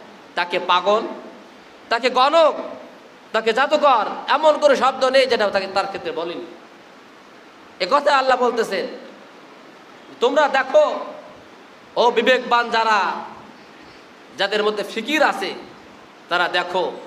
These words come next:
তারা চিন্তা করো, এই পৃথিবীতে যারা জুলুম করছে।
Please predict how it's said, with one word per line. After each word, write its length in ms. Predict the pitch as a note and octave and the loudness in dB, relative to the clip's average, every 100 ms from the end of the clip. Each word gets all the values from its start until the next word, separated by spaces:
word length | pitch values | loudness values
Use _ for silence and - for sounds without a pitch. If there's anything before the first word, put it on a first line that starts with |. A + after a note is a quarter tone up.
| - - - - - - - - - - - - | -20 -20 -20 -20 -20 -20 -20 -20 -20 -20 -20 -6
তারা 160 | G#3 D#4+ | -2 -2
চিন্তা 360 | B3+ D4 D4+ | -2 -2 -2
করো, 440 | C#4+ D4 C#4+ B3 F#3+ - - - - - - - | 2 2 4 0 -2 -10 -18 -20 -20 -20 -20 -4
এই 180 | G3 G#3 | 0 0
পৃথিবীতে 420 | B3 - B3+ A#3 A3 | -2 -6 -6 -2 0
যারা 320 | G#3+ G#3+ F#3 | 2 2 0
জুলুম 300 | - A#3+ B3 F3+ | -2 -2 -2 -2
করছে। 360 | G3 - F#3+ | -4 -4 -10